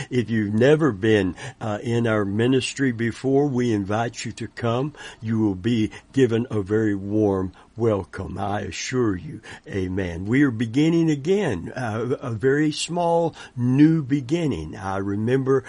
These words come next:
a dear lady in our church saying it many, many times, and you can tell I've never forgot it. "Little is much when God is in it." I'm gonna make a declaration today.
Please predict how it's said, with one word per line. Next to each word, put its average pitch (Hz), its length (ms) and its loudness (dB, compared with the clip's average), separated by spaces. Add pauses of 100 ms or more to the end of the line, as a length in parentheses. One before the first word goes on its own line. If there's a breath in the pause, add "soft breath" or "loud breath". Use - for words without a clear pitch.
(160 loud breath)
a 117 140 -2
dear 127 260 2
lady 127 380 4
in 123 100 0
our 120 140 0
church 120 420 -4
saying 120 400 0
it 110 80 -2
many, 123 540 4
many 160 320 2
times, 82 560 -6
and 85 180 -8 (260 loud breath)
you 101 140 -6
can 104 180 -4
tell 113 300 2
I've 90 160 -2
never 95 300 -2
forgot 107 480 -2
it. - 180 -16
"Little 113 320 2
is 143 180 0
much 123 460 -2 (320 loud breath)
when 107 220 0
God 104 320 2
is 98 160 -2
in 117 180 4
it." 80 140 -4
I'm 110 220 0
gonna 156 200 2
make 156 300 -2
a 120 80 -2
declaration 135 840 -2
today. 85 460 -6